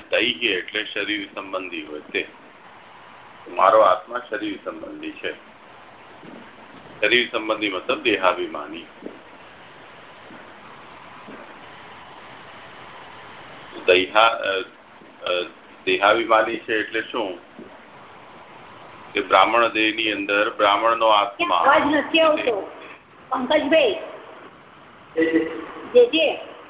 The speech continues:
Speaker 1: હા?
Speaker 2: એ વિદ્યાપીઠ ઉપર અવાજ નથી આવતો. સ્પષ્ટ નથી કશું સંભળાતું. પંકજભાઈના અવાજમાં.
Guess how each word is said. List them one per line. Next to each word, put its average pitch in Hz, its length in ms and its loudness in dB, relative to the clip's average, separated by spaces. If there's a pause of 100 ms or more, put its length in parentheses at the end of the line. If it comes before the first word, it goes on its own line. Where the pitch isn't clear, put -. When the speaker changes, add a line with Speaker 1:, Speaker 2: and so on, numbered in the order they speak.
(400)
Speaker 1:
હા? 123 440 2 (560)
Speaker 2:
એ 320 80 4
વિદ્યાપીઠ 285 440 2
ઉપર 311 220 0
અવાજ 262 340 4
નથી 269 360 0
આવતો. 214 480 0 (360)
સ્પષ્ટ 294 320 2
નથી 302 200 0
કશું 262 340 0
સંભળાતું. 208 500 -4 (2750)
પંકજભાઈના 254 640 4
અવાજમાં. 214 420 0